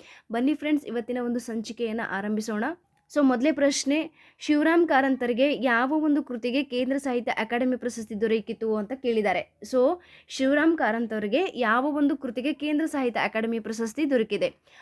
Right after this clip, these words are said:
ಮಂಗನ ಮದುವೆ, ಮಲೆಯ ಮಕ್ಕಳು, ಮುಕ್ಕಜ್ಜಿ ಕನಸುಗಳು ಮತ್ತೆ ಯಕ್ಷಗಾನ. So ನಾಲ್ಕು ಆಯ್ಕೆಗಳನ್ನ ಕೊಟ್ಟಿದ್ದಾರೆ. So ಇದರಲ್ಲಿ ಶಿವರಾಮ್ ಕಾರಂತ್ ಅವರಿಗೆ ಕೇಂದ್ರ ಸಾಹಿತ್ಯ ಅಕಾಡೆಮಿ ಪ್ರಶಸ್ತಿ ದೊರಕಿಸಿದಂತಹ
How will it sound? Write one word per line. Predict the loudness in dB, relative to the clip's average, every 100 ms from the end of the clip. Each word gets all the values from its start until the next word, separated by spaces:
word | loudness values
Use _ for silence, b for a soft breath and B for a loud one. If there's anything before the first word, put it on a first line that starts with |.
| B B B B B _ _ _ _ _ _
ಮಂಗನ | 2 4 6 4
ಮದುವೆ, | 4 4 2 2 -2 -6 _ _ _ _ _ _ _ _ _ _ _ _ _ _ _ _ _ -2
ಮಲೆಯ | 4 6 6
ಮಕ್ಕಳು, | 6 4 2 2 2 -2 -6
ಮುಕ್ಕಜ್ಜಿ | -6 -2 -2 0
ಕನಸುಗಳು | 0 0 0 0 0 -2
ಮತ್ತೆ | -4 -6 0 0
ಯಕ್ಷಗಾನ. | 0 -2 -2 -2 -4 -8
So | -2 2
ನಾಲ್ಕು | 4 2 2
ಆಯ್ಕೆಗಳನ್ನ | 2 0 0 0 2 0
ಕೊಟ್ಟಿದ್ದಾರೆ. | -2 -4 -2 0 0 -2 B B B
So | -2 2
ಇದರಲ್ಲಿ | 4 4 2 2 0 B B B B
ಶಿವರಾಮ್ | -2 4 4 4 4
ಕಾರಂತ್ | 2 2 0 0
ಅವರಿಗೆ | 0 0 -4
ಕೇಂದ್ರ | -4 0 2 0
ಸಾಹಿತ್ಯ | 0 -2 -2 -2
ಅಕಾಡೆಮಿ | -2 -2 -2 0 0
ಪ್ರಶಸ್ತಿ | -2 -6 -6 -6 -8 -4
ದೊರಕಿಸಿದಂತಹ | -2 -2 -4 -4 -2 -2 -2 -2 0